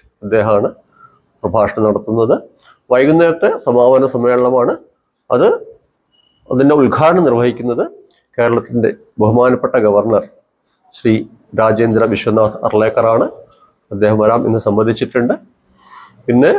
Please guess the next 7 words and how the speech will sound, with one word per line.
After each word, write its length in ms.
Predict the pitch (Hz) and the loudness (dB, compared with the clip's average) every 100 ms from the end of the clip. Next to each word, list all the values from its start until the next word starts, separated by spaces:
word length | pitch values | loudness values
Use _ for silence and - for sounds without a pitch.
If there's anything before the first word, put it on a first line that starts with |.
| - - | -4 -4
അതിലൊരു 260 | 117 120 120 | 0 2 2
അനു-, 160 | 110 135 | 4 2
അനുഗ്രഹ 240 | 117 131 165 | 2 0 0
പ്രഭാഷണം 420 | 139 127 123 - 117 | 0 0 0 -2 -2
നടത്തുന്നത് 420 | 107 107 107 247 427 _ _ _ _ _ _ - | -2 -4 -4 -6 -8 _ _ _ _ _ _ -2
സ്വാമി 320 | 113 110 110 113 113 | 0 2 0 0 0
ദേവാനന്ദപുരി, 760 | 117 117 120 117 113 110 | 2 2 2 0 -2 -2